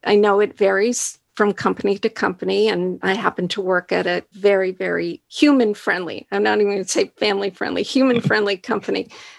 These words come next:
But things have really changed. Years ago, I was working at a company where there was a woman who wouldn't put pictures of her kids on her desk. When my son was born, I remember feeling guilty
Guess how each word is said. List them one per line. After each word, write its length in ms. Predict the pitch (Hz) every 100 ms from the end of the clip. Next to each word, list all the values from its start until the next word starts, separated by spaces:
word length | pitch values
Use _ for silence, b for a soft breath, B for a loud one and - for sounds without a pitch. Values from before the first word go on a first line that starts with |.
| B
But 200 | - 214
things 260 | - 349 339
have 180 | 190 180
really 280 | 208 180 165
changed. 480 | - 196 - - -
Years 340 | 208 220 240 240
ago, 500 | 220 208 196 196 - -
I 140 | 196
was 220 | 202 196
working 280 | 220 202 208
at 60 | 202
a 60 |
company 380 | - 214 - 208
where 520 | 196 208 196 190 196 -
there 100 | 214
was 140 | 202
a 60 | 208
woman 260 | 226 226
who 140 | 214 220
wouldn't 260 | 226 233
put 220 | 233 -
pictures 560 | - 302 - - - - -
of 60 |
her 100 | 202
kids 540 | 208 - - - - - _ _ _ -
on 180 | 185 185
her 100 | 196
desk. 480 | 165 - - - _ _ _ -
When 220 | 220 196
my 180 | 220 294
son 320 | - 220 202
was 140 | 190
born, 420 | - 185 180 170 - _ -
I 60 |
remember 400 | 196 202 196 196
feeling 600 | 196 - 208 196 190 190 b b b _ _
guilty 640 | - 254 320 - - -